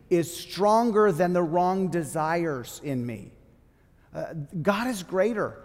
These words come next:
The same power that raised Jesus from the dead lives in you.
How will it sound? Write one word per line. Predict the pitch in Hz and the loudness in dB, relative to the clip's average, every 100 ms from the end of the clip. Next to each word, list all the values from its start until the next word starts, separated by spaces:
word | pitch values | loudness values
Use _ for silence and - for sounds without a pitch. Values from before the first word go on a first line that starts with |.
| - | -4
The | 180 | -2
same | 175 220 233 262 | 0 0 0 0
power | - - 220 214 | -2 0 2 2
that | 202 | 0
raised | 190 190 - | 0 0 -2
Jesus | 196 196 185 - | -4 -4 -6 -6
from | 175 170 | -4 -4
the | 160 | 0
dead | 185 175 151 160 - - - - | 2 2 2 0 -8 -20 -18 -6
lives | 175 196 165 165 - - | -2 2 2 0 -10 -6
in | 180 185 | -2 0
you. | 202 233 143 | -2 0 -2